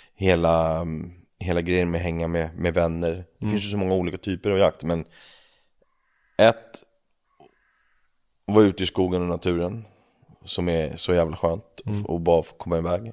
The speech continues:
Speaker 1: och liksom rensa skallen. Men, ehm, jag skjuter ju bara här hemma
Speaker 2: Mm.
Speaker 1: om vi, vi ska liksom äta det. Jag går inte ut och skjuter en
Speaker 2: Mm.
Speaker 1: bock för att skjuta,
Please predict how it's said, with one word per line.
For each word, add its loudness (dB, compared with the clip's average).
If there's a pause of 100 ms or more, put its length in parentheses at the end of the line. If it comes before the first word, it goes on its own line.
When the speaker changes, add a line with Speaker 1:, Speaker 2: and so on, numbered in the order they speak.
Speaker 1:
och -2 (140)
liksom -6
rensa 0
skallen. 0 (1500)
Men, 4
ehm, 2 (240)
jag 4
skjuter 0
ju 0 (400)
bara 4
här -2
hemma -8 (180)
Speaker 2:
Mm. -2
Speaker 1:
om -2
vi, 0
vi -4
ska -8
liksom -10
äta -4
det. -6
Jag -8
går 0
inte -2
ut -4
och -6
skjuter -2 (220)
en 0
Speaker 2:
Mm. -2 (200)
Speaker 1:
bock -2
för 0
att -8
skjuta, -6